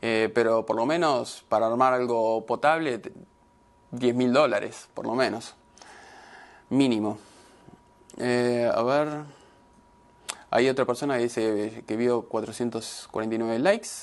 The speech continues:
Ahí está, dice Tecnomica, dice: Pregunta, "¿Qué piensas del control, eh, de cibercafé para administrar ciber?". No sé, probá los que yo te dije, normalmente la mayoría andan bien,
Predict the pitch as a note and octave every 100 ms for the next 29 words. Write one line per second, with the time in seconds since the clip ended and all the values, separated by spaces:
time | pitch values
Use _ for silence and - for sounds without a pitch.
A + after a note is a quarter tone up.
0 | - B2+ B2 - E3+ D#3 D3 C#3+ C3+ D#3
1 | E3+ E3 D#3+ D3+ A#2+ - G#2+ A#2 - A#2
2 | - - - - C3+ B2 B2+ B2 - F#3+
3 | G3 G3 F#3+ F#3 F#3 F3 - - B2 A#2+
4 | B2 B2 D#3+ E3 D#3+ D3+ - - - -
5 | - - - - A2+ A2 A2 A2 A2 D3+
6 | C#3+ - A#2 D3 C#3+ A#2+ A2+ A2 B2+ C3
7 | - G#2 F2+ - - C3+ D3+ D#3 B2 G#2+
8 | - - - C#3 D3 G3 G3 D3 B2+ C#3+
9 | C#3+ C3 D3+ E3 D#3+ C3 B2+ D3 C#3+ A#2+
10 | A2+ A2+ B2+ C#3 C3 A#2 A#2 C3